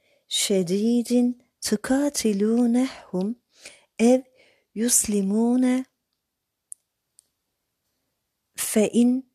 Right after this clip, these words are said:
تطيعوا يؤتكم الله أجرا حسنا، وإن تتولوا كما توليتم من قبل يعذبكم عذابا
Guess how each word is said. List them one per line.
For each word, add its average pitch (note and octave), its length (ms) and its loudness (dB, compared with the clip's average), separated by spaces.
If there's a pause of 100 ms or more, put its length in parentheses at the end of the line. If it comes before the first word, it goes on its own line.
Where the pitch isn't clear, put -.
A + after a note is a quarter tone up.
(360)
تطيعوا A3+ 1000 -2 (640)
يؤتكم G#3 840 -2
الله A#3 760 -2 (320)
أجرا G#3+ 600 -2
حسنا، G#3+ 680 -2 (480)
وإن C4+ 420 0 (440)
تتولوا G#3 960 0 (440)
كما G3+ 500 -4 (160)
توليتم F#3+ 1000 -2 (480)
من G3+ 280 0 (120)
قبل F#3+ 540 -4 (440)
يعذبكم G3+ 1400 -2 (360)
عذابا G#3 680 0